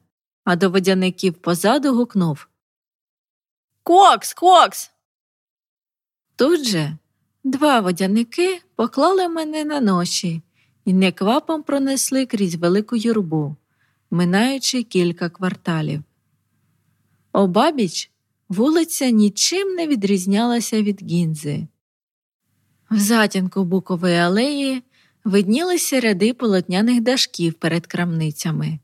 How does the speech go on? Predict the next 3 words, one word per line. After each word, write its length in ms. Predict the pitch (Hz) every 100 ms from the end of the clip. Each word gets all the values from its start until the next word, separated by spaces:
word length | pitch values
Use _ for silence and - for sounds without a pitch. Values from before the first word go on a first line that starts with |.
| _ _ _ _ _ _
Вулицею 720 | 160 185 254 302 - 262 254
мчали 580 | 240 - 170 175 185 180
автомобілі. 880 | 180 165 190 180 175 151 147 147 151